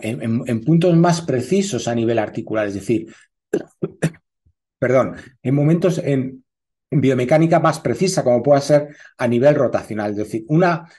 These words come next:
una pequeña, un, una, un pequeño desajuste a nivel, eh, de rotación de rodilla, por ejemplo,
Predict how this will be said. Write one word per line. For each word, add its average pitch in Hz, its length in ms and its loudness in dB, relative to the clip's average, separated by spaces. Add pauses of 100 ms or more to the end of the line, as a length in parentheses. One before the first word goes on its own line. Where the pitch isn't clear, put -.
una 170 280 4
pequeña, 156 640 2 (320)
un, 135 240 -4
una, 151 300 -2 (100)
un 160 220 4
pequeño 190 400 2
desajuste 160 720 0 (260)
a 117 120 -4
nivel, 127 420 2
eh, 110 260 -2
de 107 120 -2
rotación 160 520 0
de 160 80 2
rodilla, 147 520 2
por 120 100 -2
ejemplo, 151 520 -2